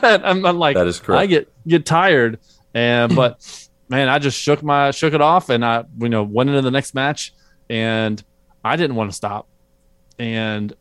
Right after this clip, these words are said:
Speaker 1: uh, I, for, so when I got back from camping, I turned it on, and there was, like, you know, they have, like, the daily challenges that you can do for the battle pass or to get gold or whatever.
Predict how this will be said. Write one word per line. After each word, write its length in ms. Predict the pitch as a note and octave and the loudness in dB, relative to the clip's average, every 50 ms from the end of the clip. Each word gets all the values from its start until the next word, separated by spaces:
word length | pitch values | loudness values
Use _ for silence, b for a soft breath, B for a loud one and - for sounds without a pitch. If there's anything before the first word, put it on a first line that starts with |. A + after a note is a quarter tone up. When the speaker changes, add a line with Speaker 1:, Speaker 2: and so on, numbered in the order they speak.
| _ _ | _ _
Speaker 1:
uh, 40 | A2+ | -4
I, 520 | A2 A2 G#2 G#2 G2+ G#2 G#2 A2 A2+ A2+ G#2+ | -2 -2 0 -2 -2 -2 -2 -2 -2 -4 -4
for, 440 | - - - B2+ A#2+ A2+ A2+ A2+ | -8 -6 -2 0 2 2 2 0
so 140 | G#2+ - - | -2 -4 -2
when 120 | B2 A#2+ A#2 | -2 0 -2
I 80 | A#2 | 0
got 160 | A2+ A#2 A2+ | 0 -2 -2
back 180 | G2 B2+ B2 B2 | 0 0 -2 -2
from 160 | - - A#2+ | -4 -8 -4
camping, 440 | - E3+ E3+ E3 D3+ E3 D#3 D#3 C#3+ B B B B B B B _ | 0 2 0 2 2 0 0 0 -2 B B B B B B B _
I 120 | A2+ A2+ G#2+ | -4 -2 -2
turned 260 | G2 - C3+ A#2 A#2 | -2 -2 -2 -2 0
it 60 | A#2 | 0
on, 300 | B2 B2+ C3+ C#3 C#3+ C#3+ | 0 2 2 2 0 0
and 300 | - - A2+ A2 A2+ G#2+ | -2 -4 -4 -2 -2 0
there 100 | A2+ A2+ | 0 0
was, 160 | A2 G#2+ G2 | 0 0 0
like, 220 | A2+ G#2+ G#2 - - | -2 -4 -4 -4 -4
you 60 | A2 | -4
know, 100 | G#2+ G#2+ | -4 -2
they 100 | F#2+ A2+ | 0 -2
have, 160 | A2+ A2 F#2 | -2 -2 -2
like, 120 | G#2 G2 - _ - | -4 -6 -8 _ -8
the 60 | A#2+ | -6
daily 360 | G2 B2 A2+ A2 G#2+ G#2 G#2 | -2 0 0 0 0 -2 -4
challenges 720 | G2+ - A2 F#2+ F#2+ F#2 F#2+ E2+ E2+ E2 D#2 - - - b b b b b b b _ | -4 -6 -6 -4 -4 -6 -8 -10 -12 -14 -14 -16 -18 -20 b b b b b b b _
that 160 | G2+ G#2 G#2 | -6 -4 -4
you 140 | G#2 A2+ A2+ | -2 -4 -2
can 160 | - A#2+ A2+ | -2 -4 -2
do 200 | G2+ A2 A2 A2 | 0 0 0 0
for 160 | G#2 - - | -2 -2 -4
the 80 | A2 G#2+ | -4 -4
battle 260 | F#2+ - G#2+ G2+ G2+ G2 | -2 -2 -2 0 -2 -2
pass 380 | - A2 G2+ G2 G2 G2+ - | -2 -2 -2 -2 -2 -4 -4
or 120 | F#2+ F2+ F#2 | -8 -10 -6
to 120 | E2+ A2 | -6 -4
get 200 | G2+ A#2 G#2 G2+ | -4 -4 -6 -2
gold 340 | A2 A#2 G#2 G2+ G2+ G2+ G2 | 0 0 2 2 2 2 0
or 100 | G#2 G#2 | 0 0
whatever. 440 | G#2 G#2 G2+ G2 F#2 F2+ F#2 F#2 F#2 | 0 0 -2 -2 -4 -4 -8 -8 -8